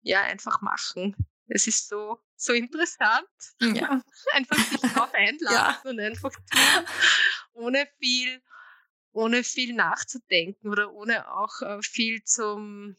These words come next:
Speaker 1: Überlegen, ja, schaffe ich das jetzt zeitlich oder nicht, so wie ich vorher gesagt hab. Das, was sich ausgeht, geht sich aus. Und das ist schon Magie genug,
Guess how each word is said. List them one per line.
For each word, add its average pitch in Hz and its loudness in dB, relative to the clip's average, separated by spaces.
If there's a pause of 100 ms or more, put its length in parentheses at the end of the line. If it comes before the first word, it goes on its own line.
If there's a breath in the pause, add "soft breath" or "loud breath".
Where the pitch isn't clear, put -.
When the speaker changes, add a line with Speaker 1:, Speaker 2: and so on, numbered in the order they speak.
(140)
Speaker 1:
Überlegen, 214 -4
ja, 185 -2
schaffe 185 -4
ich - -12
das 202 -6
jetzt - -6
zeitlich 202 -2
oder 202 -4
nicht, 202 -10
so 226 -6
wie 214 -8
ich - -6
vorher 226 0
gesagt - -6
hab. 180 -6 (560 loud breath)
Das, 220 2
was 214 -4
sich 240 -6
ausgeht, 220 -2
geht 220 -2
sich - -8
aus. 190 -2
Und 208 -6
das 208 0
ist - -4
schon 226 -4
Magie 220 -4
genug, 226 -6